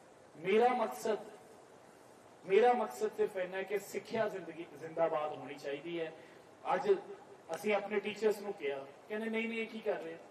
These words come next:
ਮੈਂ ਆਪਣੇ ਟੀਚਰਸ ਨੂੰ ਕਿਹਾ, ਮੈਂ ਕਿਹਾ, "ਕੰਮ ਹੋਇਆ, ਆਪਣੀ ਆਪਣੀ Facebook ਤੇ ਪਾਓ।" ਕਹਿੰਦੇ, "ਆਹ ਕੀ ਕਰਵਾ ਰਹੇ?" ਕਿਉਂ? ਅਗਰ ਪ੍ਰਾਈਵੇਟ ਸਕੂਲ ਵਾਲੇ ਐਡ ਕਰ ਸਕਦੇ ਆ,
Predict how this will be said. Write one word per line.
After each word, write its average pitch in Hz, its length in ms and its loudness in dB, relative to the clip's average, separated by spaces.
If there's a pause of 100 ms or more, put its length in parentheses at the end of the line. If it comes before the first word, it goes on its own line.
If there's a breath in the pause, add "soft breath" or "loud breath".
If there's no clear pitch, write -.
(760)
ਮੈਂ 165 120 -2
ਆਪਣੇ 196 200 -2
ਟੀਚਰਸ 208 380 0
ਨੂੰ 214 100 -4
ਕਿਹਾ, 214 160 2
ਮੈਂ 208 140 -2
ਕਿਹਾ, 220 160 0
"ਕੰਮ 180 320 -2
ਹੋਇਆ, 190 380 2 (580)
ਆਪਣੀ 196 300 -2
ਆਪਣੀ 190 320 -2
Facebook 156 400 -10
ਤੇ - 80 -6
ਪਾਓ।" 117 260 -6 (280)
ਕਹਿੰਦੇ, 220 200 4
"ਆਹ 247 120 6
ਕੀ 262 180 -2
ਕਰਵਾ 226 260 6
ਰਹੇ?" 180 200 -2 (840)
ਕਿਉਂ? 302 220 2 (760)
ਅਗਰ 226 160 4
ਪ੍ਰਾਈਵੇਟ 240 500 4
ਸਕੂਲ 277 280 0
ਵਾਲੇ 262 220 4
ਐਡ 220 220 4
ਕਰ 175 180 -2
ਸਕਦੇ 170 540 -4
ਆ, 156 60 -8